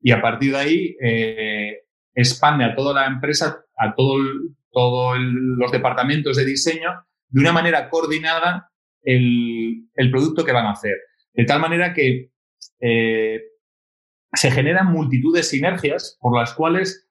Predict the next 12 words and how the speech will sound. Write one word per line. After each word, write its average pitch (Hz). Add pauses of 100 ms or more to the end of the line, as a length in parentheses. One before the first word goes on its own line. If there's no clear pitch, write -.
(100)
el 135
resultado 127
de 160 (160)
cada 143
componente, 139 (300)
eh, 123
se 123
multiplica 143
en 160
conjunción 135
con 131
otros. -